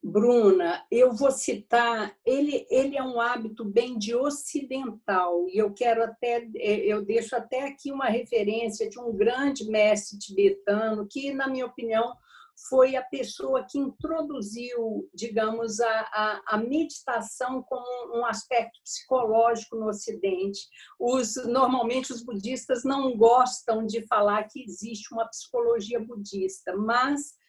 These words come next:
Chogyan Trungpa Rinpoche, que foi um grande lama tibetano, que ele foi, digamos, da primeira leva daqueles lamas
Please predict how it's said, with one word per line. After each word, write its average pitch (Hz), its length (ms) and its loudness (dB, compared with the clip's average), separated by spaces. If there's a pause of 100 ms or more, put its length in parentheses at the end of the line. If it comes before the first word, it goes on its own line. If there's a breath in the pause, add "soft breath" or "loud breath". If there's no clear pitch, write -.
(180 soft breath)
Chogyan 254 600 0
Trungpa 233 500 -4
Rinpoche, 220 880 -2
que 214 180 -12
foi 262 180 0
um 262 200 -6
grande 233 760 -2
lama 220 460 2
tibetano, 233 800 -4
que 349 100 -2
ele 370 260 0
foi, 320 240 -4
digamos, 254 440 -4
da 262 120 0
primeira 269 580 -2
leva 220 560 -2
daqueles 214 580 -4
lamas 214 600 0